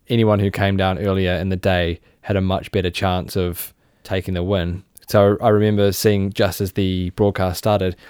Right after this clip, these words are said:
looking at the placings and, and saying to myself, "Oh, sorry guys, you haven't, you haven't done quite enough today. Like, you're not gonna be sitting there in a couple of races' time." But, like, I,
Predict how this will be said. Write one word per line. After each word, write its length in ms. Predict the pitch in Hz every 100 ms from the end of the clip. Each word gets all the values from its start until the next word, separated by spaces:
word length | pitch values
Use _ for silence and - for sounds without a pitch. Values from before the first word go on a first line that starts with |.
| -
looking 280 | 123 113 104
at 60 | 104
the 60 |
placings 520 | 113 107 92 98 98
and, 140 | 92 90 _ _
and 100 | 120
saying 200 | 104 98
to 60 | 95
myself, 420 | 95 98 95 90
"Oh, 280 | 92 95 98 - -
sorry 280 | - 101 95
guys, 340 | 92 95 95 92
you 60 |
haven't, 320 | 98 101 101
you 80 | 104
haven't 160 | 107 110
done 160 | 113
quite 220 | 110 117 113
enough 220 | 113 110
today. 340 | 113 110 98
Like, 200 | 98 95
you're 80 | 110
not 80 | 104
gonna 120 | 104
be 60 | 101
sitting 260 | - 101
there 160 | 107 104
in 60 |
a 40 | 98
couple 240 | 107 101
of 80 | 92
races' 340 | 95 92 95
time." 300 | - 92 95 95 - - _ _ _ _
But, 120 | - 98
like, 200 | 104 - _ _ -
I, 140 | 104